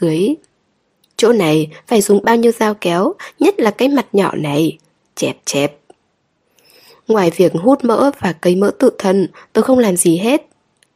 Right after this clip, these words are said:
Tiêu Tiêu Tiêu khẽ nhướng mày, đôi mắt vì không vui mà có thêm phần biểu cảm, càng lúc càng thêm rực rỡ. Cậu ấy giơ tay chỉ vào mặt mình. "Cậu thấy mặt mũi mồm miệng tớ có thay đổi không? Tớ không có như người ta,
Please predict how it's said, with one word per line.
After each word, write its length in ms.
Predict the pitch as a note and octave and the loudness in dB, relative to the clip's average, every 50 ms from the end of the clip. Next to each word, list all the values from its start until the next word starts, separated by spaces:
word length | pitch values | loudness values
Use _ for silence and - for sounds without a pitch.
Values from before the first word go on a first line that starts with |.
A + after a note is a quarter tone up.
| _ _ _ _ - - - - - _ _ | _ _ _ _ -20 -20 -20 -20 -20 _ _
Tiêu 180 | - G#3 F#3 | 2 2 2
Tiêu 200 | F3+ - F3+ F3 | 2 2 0 -2
Tiêu 180 | E3 - E3+ E3+ | 0 0 -2 -2
khẽ 180 | E3+ - G#3+ A#3 | -2 -2 -4 -2
nhướng 260 | G#3+ F#3+ F3 F3+ G3+ | 0 0 0 0 -2
mày, 360 | G3+ F3+ E3 D#3+ D#3 D3+ D#3 D#3 - - _ - | -2 -2 0 0 0 0 -2 -6 -16 -20 _ 0
đôi 100 | C4 B3+ | 2 2
mắt 240 | C4 D#4+ F4 - _ | 2 2 0 0 _
vì 100 | A3 G3+ | 0 0
không 260 | - - C4 B3+ B3 | 2 2 0 0 2
vui 300 | - B3+ B3+ B3+ B3 B3 | 2 2 2 2 2 2
mà 160 | A3+ F#3+ E3 | -2 -2 -4
có 160 | - - F3 F#3 | -2 -6 -6 -2
thêm 160 | - A3+ G#3 | 0 0 -2
phần 220 | G3+ - F#3 D#3+ D3+ - | 0 -2 -2 -2 -2 0
biểu 160 | - G3 D#3+ | 0 0 0
cảm, 380 | D3 - - F#3 F3 E3 D3 C#3+ - - - - - _ | -2 -4 -4 -2 0 0 -2 -2 -4 -12 -20 -20 -8 _
càng 180 | - A3+ G#3 G#3+ | -2 -2 0 0
lúc 180 | A#3 D#4+ E4 - _ _ | 0 -2 -2 -2 _ _
càng 220 | - G3 F3 D#3 E3 - | -6 -6 -6 -6 -8 -6
thêm 200 | - G3 F#3+ F#3+ | -4 -4 -4 -2
rực 260 | - - F#3+ - - | 0 0 -2 -2 -2
rỡ. 280 | - - A3 A3 C#4 F4 - _ _ _ _ _ _ _ _ _ _ _ _ _ _ | -4 -2 0 0 0 -2 -4 _ _ _ _ _ _ _ _ _ _ _ _ _ _
Cậu 120 | - - | 0 2
ấy 120 | - E3+ | 2 2
giơ 220 | E3+ - - G#3+ G3+ G3+ | 0 2 2 2 0 0
tay 340 | - F#3 F#3 F#3+ F#3+ F#3 F3 - _ - | -2 -2 0 2 2 0 -2 -8 _ -2
chỉ 180 | - A3+ G3 | 0 0 0
vào 160 | - - D3 | 2 0 -4
mặt 200 | D#3 D#3 D#3+ D3+ D#3 _ | -4 -4 -6 -8 -8 _
mình. 460 | E3+ E3 D#3 D3+ D3 C#3+ C#3+ C3+ C3+ - - _ _ _ _ _ - _ _ _ _ - - - - - _ _ | -4 -2 -2 -2 -2 -2 -4 -4 -6 -8 -12 _ _ _ _ _ -20 _ _ _ _ -20 -20 -20 -20 -20 _ _
"Cậu 160 | B3+ - D#3 | -2 -2 -2
thấy 500 | - - F3+ E3+ F#3 A3 B3 B3+ - - - | 0 0 2 4 4 4 2 0 -2 -4 -4
mặt 180 | A#3 A#3 - - | -4 -4 -4 -2
mũi 200 | - G#3 A3 C4 | 0 2 2 2
mồm 260 | C#4 C4+ B3 G#3 F3 F3 | 2 2 2 2 2 0
miệng 160 | F#3 F3+ - - _ | -2 -2 -2 -4 _
tớ 280 | - F3+ F3 F3+ G#3 - - | 0 0 2 2 0 -2 -2
có 100 | - C4 | -2 -4
thay 200 | B3+ - B3 A#3+ | -2 0 -2 0
đổi 180 | G#3 G#3+ F#3 D3+ | 2 2 2 2
không? 360 | - - F#3 F#3 G3+ G3 D#3 D3+ - - - - - _ _ | 0 0 0 0 0 0 -2 -4 -10 -20 -20 -20 -20 _ _
Tớ 100 | - A#3+ | 0 2
không 160 | - D4 C#4 | 2 2 2
có 100 | - C#4+ | 2 2
như 160 | C#4 C#4 C#4 | 2 2 2
người 200 | C4 A#3 G3+ E3+ | 2 2 2 0
ta, 400 | - - - G3 G3+ G#3 G#3+ F3+ | 0 -2 -2 -2 0 0 -2 -2